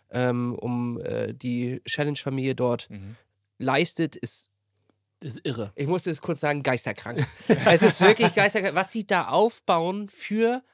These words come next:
Speaker 1: ein verdammtes Wochenende, ist eigentlich nicht fassbar.
Speaker 2: Ja.
Speaker 1: Und diese Stimmung, die dort herrscht, weil der ganze Landkreis gesagt hat,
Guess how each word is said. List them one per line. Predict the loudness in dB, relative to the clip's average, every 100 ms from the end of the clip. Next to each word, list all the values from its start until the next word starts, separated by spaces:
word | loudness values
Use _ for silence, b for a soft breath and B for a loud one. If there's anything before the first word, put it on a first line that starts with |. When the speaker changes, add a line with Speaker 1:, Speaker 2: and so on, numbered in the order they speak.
| _
Speaker 1:
ein | -6 -6
verdammtes | -4 -6 -2 -2 -2 -6 -4
Wochenende, | -2 0 -2 -6 -4 -2 -4 -6 b
ist | -6
eigentlich | -2 -2 -2 -4
nicht | -6 -8 -10
fassbar. | -10 -10 -8 -8 -6 -8 B B
Speaker 2:
Ja. | B B
Speaker 1:
Und | -4 -2 -4
diese | -4 -4
Stimmung, | -2 0 0 0
die | 0
dort | -2 -2
herrscht, | -4 -4 -4 -2
weil | 0
der | 0
ganze | -2 -2 -2
Landkreis | 0 -2 -4 -4 -4 -6
gesagt | -4 -4 -4
hat, | -6